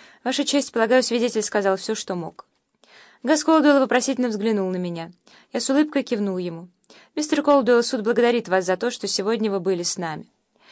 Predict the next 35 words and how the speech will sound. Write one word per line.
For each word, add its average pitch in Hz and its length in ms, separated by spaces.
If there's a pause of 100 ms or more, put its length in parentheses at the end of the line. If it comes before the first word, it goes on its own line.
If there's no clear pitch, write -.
(380)
«Вам 294 200
не 320 120
за 262 100
что - 160
меня 220 180
благодарить, 196 500
сэр», — 180 280
сказал 196 420
Гас 185 280
Колдуэлл. 160 480 (500)
«Вы 294 120
представить 294 520
себе 220 220
не 214 100
можете, 220 380
на 185 80
что - 180
я 202 60
готов 196 320
ради 185 220
Реда 175 240
Стивенса». 160 600 (600)
Он 294 160
с 247 40
достоинством 285 600
проследовал 220 540
к 208 60
выходу 226 360
из 196 80
зала 180 240
суда. 180 420 (280)
Присутствующие 277 720
провожали 220 520
его 202 180
глазами. 190 600